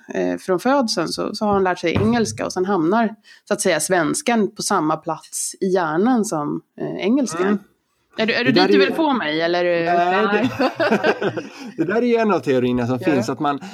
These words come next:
Speaker 2: och det, det där, det där kan, tror jag alla kan märka också när man, när man försöker lära sig ett nytt språk, att man tar hjälp av dem som, det som man redan kan. Man vill låta utländsk, så då, då gör man det på lite, om man
Speaker 1: Ja, just
Speaker 2: studerar
Speaker 1: det.
Speaker 2: rys-, ryska till exempel, och då tar man lite tyska, för man,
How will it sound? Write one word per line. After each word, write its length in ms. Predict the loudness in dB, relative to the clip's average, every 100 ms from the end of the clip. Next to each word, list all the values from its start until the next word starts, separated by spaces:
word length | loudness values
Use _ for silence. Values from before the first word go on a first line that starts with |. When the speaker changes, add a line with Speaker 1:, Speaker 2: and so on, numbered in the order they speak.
| -16 -18 -14 -12 -12 _ -4
Speaker 2:
och 120 | 0
det, 120 | 0 0
det 140 | 0
där, 160 | 0 -2
det 160 | 0 0
där 100 | 2
kan, 280 | 0 0
tror 160 | 0 2
jag 60 | 2
alla 120 | 0
kan 180 | -2 0
märka 340 | 0 0 -2
också 240 | -2 0
när 100 | 0
man, 300 | 2 0 -2 -4
när 120 | -4
man 180 | -4 -4
försöker 340 | -4 -4 0
lära 320 | 2 2 0
sig 200 | 0 0
ett 100 | 0
nytt 140 | -2 -2
språk, 160 | -2
att 100 | -2
man 340 | -2 -4 -8 -4
tar 120 | 2
hjälp 260 | 4 2 2
av 120 | 0
dem 160 | 0 0
som, 160 | -2
det 120 | -2
som 100 | 0
man 100 | 0
redan 280 | 2 0 -2
kan. 260 | 0 0 2
Man 100 | 2
vill 120 | 2
låta 260 | 2 2 2
utländsk, 600 | 0 0 -2 0 -2 -4
så 80 | 0
då, 200 | 0 0
då 220 | -4 -6 -10 -18 -2
gör 120 | 0
man 160 | 0 0
det 100 | -2
på 100 | -2
lite, 240 | -4 -2 -6 -6 -18 -20 _
om 100 | 0
man 80 | 0
Speaker 1:
Ja, 60 |
just 60 | 2
Speaker 2:
studerar 220 | 2 2
Speaker 1:
det. 40 | -2
Speaker 2:
rys-, 140 | -10 _ _ -2
ryska 380 | -2 0 -2 0
till 120 | 0
exempel, 400 | 0 -2 0 0
och 60 | 0
då 120 | -2
tar 160 | -2
man 140 | 0 0
lite 180 | -2 -2
tyska, 500 | -2 -2 0 0 0
för 80 |
man, 180 | -2 -2